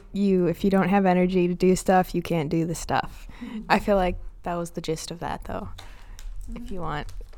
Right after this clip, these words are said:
Speaker 2: And then, um, apparently the recording cut out and we messed up, but she gave the analogy of, like,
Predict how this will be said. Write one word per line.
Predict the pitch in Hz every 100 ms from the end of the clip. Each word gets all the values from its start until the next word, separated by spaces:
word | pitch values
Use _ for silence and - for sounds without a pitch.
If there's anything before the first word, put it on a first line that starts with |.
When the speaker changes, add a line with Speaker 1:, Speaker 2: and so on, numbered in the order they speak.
| - - - - - - - -
Speaker 2:
And | 247
then, | 254 254
um, | - 220
apparently | 254 233 - 233 220 220 -
the | 196
recording | 190 185 196 190 190 185
cut | 185
out | 165 165 165
and | 175
we | 170
messed | 165 165 175
up, | 170 -
but | 175 -
she | 190
gave | 190 185
the | 180
analogy | 165 160 165 170 160
of, | - 131
like, | 143 139 165